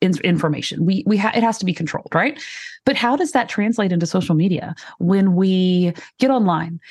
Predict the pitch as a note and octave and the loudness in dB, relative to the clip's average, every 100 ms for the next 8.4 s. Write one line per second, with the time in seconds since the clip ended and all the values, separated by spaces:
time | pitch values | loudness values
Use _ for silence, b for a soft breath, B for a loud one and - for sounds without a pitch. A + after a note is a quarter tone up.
0 | B - F#3 F#3+ F#3 F#3 F3+ G3 B3 B3 | B -4 0 2 4 4 2 2 2 2
1 | F#3+ G3+ E3+ F3 D#3+ D3 D3+ C3+ D#3+ D#3+ | 2 2 0 0 0 0 0 -2 -2 -2
2 | D#3 D#3 E3 E3 D3+ D3+ D3+ - C3+ C3 | 0 0 0 0 0 0 -2 -4 -2 -2
3 | B2 B2 C#3 C3+ C#3+ C3+ - F3 E3 D#3 | -2 -2 -4 -4 -2 -2 0 0 2 2
4 | D3 C#3 C#3 C3 D3 G#3+ G3 F#3+ D#3+ D#3+ | 2 0 0 0 -2 0 0 0 0 0
5 | D#3 D3 D3+ E3+ E3 D#3 - D#4+ - C4 | 0 -2 -2 -2 -2 -4 -4 -4 -2 0
6 | C4+ A3 A3 A3 E3 C#3+ C#3 C4 C#4+ C4 | 0 0 0 0 -2 -2 -2 0 2 2
7 | B3 A#3+ A3+ F3 - E3 D4 C#4 A#3+ G#3+ | 2 2 2 0 -2 -4 0 2 2 2
8 | G#3 A3 G#3+ G#3 | 2 2 2 0